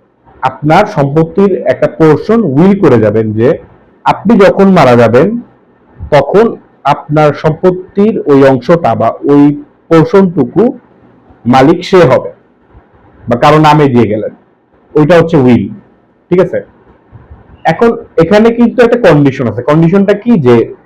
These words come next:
যে ব্যক্তি উইল করতেছে তার মৃত্যু হইতে হবে। তার মৃত্যুর আগে কিন্তু সম্পত্তির মালিক হচ্ছে না। যে সম্পত্তি পাচ্ছে সে কিন্তু ওই ব্যক্তির মৃত্যুর আগে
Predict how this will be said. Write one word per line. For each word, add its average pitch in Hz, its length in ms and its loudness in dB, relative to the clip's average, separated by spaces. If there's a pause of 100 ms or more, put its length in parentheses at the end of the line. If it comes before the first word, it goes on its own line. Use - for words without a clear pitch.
(180)
যে 165 180 2
ব্যক্তি 226 320 2
উইল 208 260 4
করতেছে 202 460 0
তার 196 220 2
মৃত্যু 202 360 2
হইতে 117 180 0
হবে। 107 140 0 (280)
তার 147 120 2
মৃত্যুর 202 340 2
আগে 214 180 4
কিন্তু 196 240 0
সম্পত্তির 170 420 0
মালিক 170 260 2
হচ্ছে 135 220 -4
না। 107 120 -6 (400)
যে 147 440 2
সম্পত্তি 160 480 -2
পাচ্ছে 165 440 -2 (280)
সে 151 200 0
কিন্তু 190 380 -2
ওই 175 120 4
ব্যক্তির 147 460 0
মৃত্যুর 180 380 2
আগে 143 360 2